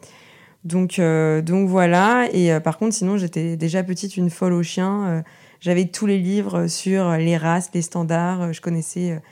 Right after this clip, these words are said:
les deux cent cinquante races de chiens par cœur. Euh, enfin, voilà. Et en fait, euh, bah, il a fallu que j'attende, euh, mes dix-sept ans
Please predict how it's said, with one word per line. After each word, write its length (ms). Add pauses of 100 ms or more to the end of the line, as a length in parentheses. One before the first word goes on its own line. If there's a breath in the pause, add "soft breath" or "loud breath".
(280 soft breath)
les 220
deux 180
cent 160
cinquante 300
races 160
de 80
chiens 180
par 220
cœur. 480
Euh, 220 (680 soft breath)
enfin, 380
voilà. 460 (280)
Et 160
en 100
fait, 260
euh, 760
bah, 140
il 100
a 80
fallu 280
que 40
j'attende, 520
euh, 280 (680)
mes 220
dix-sept 720
ans 180